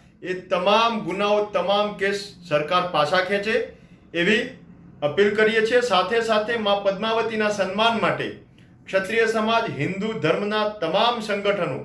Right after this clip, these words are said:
પદ્માવતી ફિલ્મના વિરોધમાં જે રોડ ઉપર ઉતર્યા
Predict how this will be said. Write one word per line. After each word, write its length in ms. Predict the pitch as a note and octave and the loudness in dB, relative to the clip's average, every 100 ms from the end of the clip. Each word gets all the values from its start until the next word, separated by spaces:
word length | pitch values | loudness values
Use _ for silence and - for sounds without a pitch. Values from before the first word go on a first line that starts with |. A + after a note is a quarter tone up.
| - _ _ _ _ _ _ - | -14 _ _ _ _ _ _ -4
પદ્માવતી 580 | F3+ F#3+ A3 A3+ A3+ A3 | -2 2 2 2 0 -6
ફિલ્મના 440 | G#3 G#3+ G#3 G#3 - | -2 -2 0 -2 0
વિરોધમાં 460 | G#3 A3+ G#3+ G#3+ | 2 2 2 0
જે 120 | F#3+ | 0
રોડ 260 | - F#3 B3 | 2 2 2
ઉપર 220 | A#3+ G#3+ | 2 -2
ઉતર્યા 460 | F3+ E3+ E3 C3 - | -2 0 0 0 -2